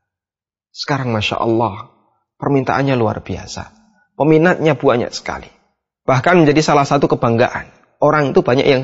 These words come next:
sudah bercita-cita jadi chef, ahli masak.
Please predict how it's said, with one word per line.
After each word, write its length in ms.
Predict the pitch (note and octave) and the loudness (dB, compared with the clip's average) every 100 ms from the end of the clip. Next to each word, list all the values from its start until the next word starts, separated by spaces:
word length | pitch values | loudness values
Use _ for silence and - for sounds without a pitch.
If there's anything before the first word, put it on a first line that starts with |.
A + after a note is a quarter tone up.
| - - | -4 -6
sudah 240 | C3+ C#3 | -2 0
bercita-cita 600 | C3 A#2 A#2 B2 B2+ C#3+ | 0 -2 0 0 0 -2
jadi 200 | A#2 A#2 | -2 -4
chef, 480 | - - - - - _ _ _ _ _ _ | -2 -4 -6 -18 -20 _ _ _ _ _ _
ahli 240 | C3+ B2 B2+ | -2 0 0
masak. 400 | B2+ A#2+ - | 0 -4 -8